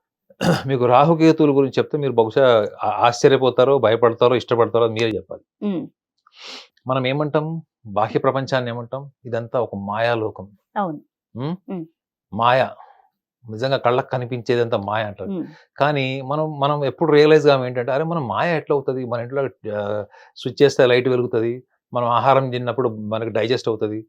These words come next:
Speaker 2: మ్మ్.
Speaker 1: మన కళ్ళకు ప్రపంచంలో ప్రతి విషయం కనిపిస్తుంది వస్తు
Speaker 2: మ్మ్.
Speaker 1: రూపంలో.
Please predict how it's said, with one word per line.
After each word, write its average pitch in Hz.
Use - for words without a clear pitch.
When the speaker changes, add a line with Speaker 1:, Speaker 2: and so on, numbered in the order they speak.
Speaker 2:
మ్మ్. 180
Speaker 1:
మన 120
కళ్ళకు 127
ప్రపంచంలో 143
ప్రతి 127
విషయం 139
కనిపిస్తుంది 107
వస్తు 135
Speaker 2:
మ్మ్. 135
Speaker 1:
రూపంలో. 110